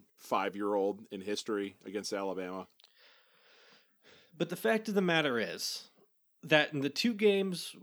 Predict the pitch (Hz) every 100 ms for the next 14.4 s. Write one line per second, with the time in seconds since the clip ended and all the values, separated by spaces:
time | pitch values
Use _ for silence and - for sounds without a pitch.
0 | - - 147 151 147 143 143 123 139 170
1 | - 127 104 92 90 - _ _ _ 127
2 | 127 139 135 135 127 123 127 110 - 98
3 | 90 87 98 - _ _ _ _ _ _
4 | _ _ _ _ _ _ - 123 123 113
5 | 110 110 _ - 151 185 185 165 170 143
6 | 151 135 - 127 117 113 - - - _
7 | _ _ 131 127 - 135 123 117 117 110
8 | 107 _ - 156 147 143 131 - _ _
9 | _ _ _ _ _ - 156 135 - -
10 | 120 113 - - - - _ _ _ _
11 | _ _ _ _ - 110 104 98 98 85
12 | - _ _ _ _ - 64 - _ _
13 | _ _ _ _ _ _ _ - 139 131
14 | 131 123 123 117